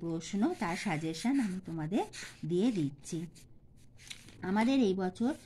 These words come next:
দু হাজার বারোর জন্য আমাদের দু হাজার একুশের যে বাংলা ভাষা সাজেশন বড় প্রশ্ন, তার জন্য আমি বলবো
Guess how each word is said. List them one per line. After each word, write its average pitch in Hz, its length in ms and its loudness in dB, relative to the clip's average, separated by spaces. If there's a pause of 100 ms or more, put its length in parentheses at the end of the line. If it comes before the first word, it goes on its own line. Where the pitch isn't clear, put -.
(280)
দু 196 80 2
হাজার 202 420 2
বারোর 202 460 2
জন্য 180 460 2 (4000)
আমাদের 208 360 4
দু 202 100 4
হাজার 208 400 2
একুশের 240 840 4
যে 214 220 4 (1400)
বাংলা 185 320 6
ভাষা 247 360 4
সাজেশন 180 680 2 (380)
বড় 185 320 6
প্রশ্ন, 202 500 4
তার 170 220 2
জন্য 202 200 4
আমি 214 300 6
বলবো 170 380 4